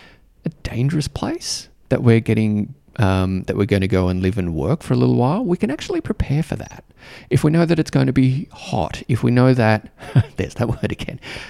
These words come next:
Um, so for those of you who don't understand that, that was hot. Um, uh, and, and, you know, if we know it's gonna be, you know, in a tropical country or a cold country, if we know it's gonna be, you know, a cold city, cold,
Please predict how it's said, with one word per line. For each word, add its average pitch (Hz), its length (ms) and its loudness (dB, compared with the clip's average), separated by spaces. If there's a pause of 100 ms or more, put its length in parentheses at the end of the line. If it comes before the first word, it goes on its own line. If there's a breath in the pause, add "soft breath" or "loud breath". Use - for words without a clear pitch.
Um, 92 400 2
so 110 280 8
for 117 120 2
those 101 220 4
of 110 60 -6
you - 100 0
who 95 60 -4
don't 87 220 0
understand 85 460 -6
that, 147 180 -4
that - 80 -4
was - 100 -6
hot. - 520 -4 (400 loud breath)
Um, 92 460 4 (920)
uh, 101 340 6
and, 104 380 4
and, 101 320 2
you 107 80 0
know, 98 100 2
if 95 120 -2
we 147 60 4
know 160 160 4
it's 165 100 -2
gonna 156 180 2
be, 123 260 4
you 110 160 0
know, 104 100 2
in 95 100 0
a 92 40 -2
tropical 135 380 0
country 82 680 -2
or 76 380 -6 (260 loud breath)
a - 60 -6
cold - 400 -4
country, - 640 -4
if - 180 -4
we 131 80 2
know 147 160 2
it's 139 120 0
gonna 135 220 0
be, 113 400 6
you 110 140 -2
know, 92 80 -2
a - 40 -8
cold 131 220 -4
city, 113 160 -2
cold, 110 280 0